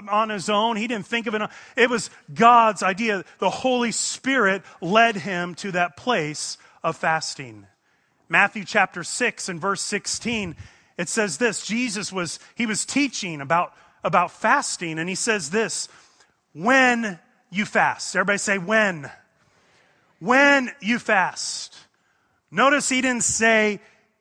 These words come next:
"If you fast." He didn't say, "Well, you know, you might wanna get around to it. It's just kind of something I'm sorta suggesting that you do." He said,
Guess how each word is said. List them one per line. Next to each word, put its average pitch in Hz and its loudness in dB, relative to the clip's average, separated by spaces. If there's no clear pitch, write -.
"If - 4
you 180 -6
fast." - -4
He 254 2
didn't 269 0
say, 214 2
"Well, 285 4
you 302 -4
know, 294 -2
you 269 -4
might 254 -2
wanna 220 -6
get 175 -4
around 190 -2
to 214 -6
it. 208 -2
It's 180 -8
just 202 -10
kind 214 -4
of 160 -10
something 190 -8
I'm 160 -4
sorta 254 -2
suggesting 202 -2
that 190 -6
you 170 -10
do." 202 -6
He 277 0
said, 220 0